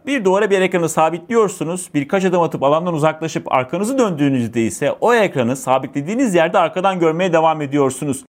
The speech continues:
Gerçekten hayret verici. Kaskın çevreyi taraması ve bu sırada gerçek dünya üzerinde görselleştirilen poligonlar inanılmaz etkileyici.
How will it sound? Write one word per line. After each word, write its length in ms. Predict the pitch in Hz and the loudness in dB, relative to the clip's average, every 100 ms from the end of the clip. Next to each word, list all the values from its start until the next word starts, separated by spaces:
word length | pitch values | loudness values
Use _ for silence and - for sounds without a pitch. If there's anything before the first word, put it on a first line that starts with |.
| _ _ | _ _
Gerçekten 460 | 170 220 180 - 180 | 0 2 -2 0 2
hayret 340 | 147 143 139 | 2 0 0
verici. 440 | 147 147 135 - - _ _ _ _ - | 0 2 0 -2 -6 _ _ _ _ -4
Kaskın 320 | 208 214 320 | -2 0 -2
çevreyi 380 | 277 240 226 339 | 0 0 2 2
taraması 460 | 285 233 226 226 226 | 2 2 0 0 0
ve 140 | 180 | 0
bu 60 | 196 | 0
sırada 260 | 240 226 | 0 2
gerçek 500 | 185 143 147 214 208 | 2 2 0 -4 -6
dünya 300 | 170 175 240 | -4 0 2
üzerinde 260 | 233 214 202 | 2 0 2
görselleştirilen 920 | 170 170 185 170 180 180 190 226 220 | 2 2 0 2 0 -2 -2 0 0
poligonlar 500 | 196 170 175 190 208 | 0 2 0 0 -2
inanılmaz 500 | 170 165 165 165 147 | 0 0 2 0 0
etkileyici. 680 | 147 - 160 160 135 151 | -2 -2 0 0 0 -2